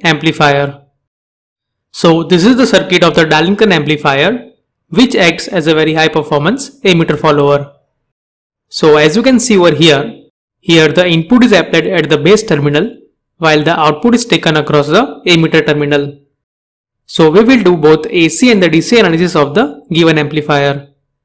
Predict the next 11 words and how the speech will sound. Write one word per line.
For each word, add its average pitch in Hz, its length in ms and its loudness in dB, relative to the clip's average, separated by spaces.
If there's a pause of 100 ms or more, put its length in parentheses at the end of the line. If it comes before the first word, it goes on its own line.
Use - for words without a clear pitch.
(260)
And 156 260 -2
first 151 220 -4
of 240 140 0
all, 170 480 -2 (160)
let 175 180 2
us 226 120 2
do 156 200 -2
the 214 420 -2
D 170 180 0
C 170 180 0
analysis. 147 720 -4